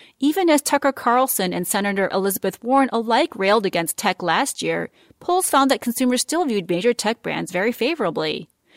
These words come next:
Other research shows that consumers are less happy with telecom companies. The latest American Customer Satisfaction Index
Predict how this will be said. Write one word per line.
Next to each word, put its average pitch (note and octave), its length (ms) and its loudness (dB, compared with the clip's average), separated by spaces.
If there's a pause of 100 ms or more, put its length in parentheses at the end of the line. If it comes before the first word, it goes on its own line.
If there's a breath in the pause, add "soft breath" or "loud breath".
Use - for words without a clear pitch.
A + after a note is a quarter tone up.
(260 soft breath)
Other A#3 240 6
research - 420 0
shows G#3 280 2
that - 160 -2
consumers B3 440 2
are C#4 80 4
less B3+ 280 2
happy G#3 320 0
with A3+ 160 -4
telecom C4 480 0
companies. D#3 680 -6 (320 soft breath)
The A#3 80 -2
latest B3 360 2
American C4 440 2
Customer A3 400 -2
Satisfaction G3 720 -2
Index E3+ 480 -2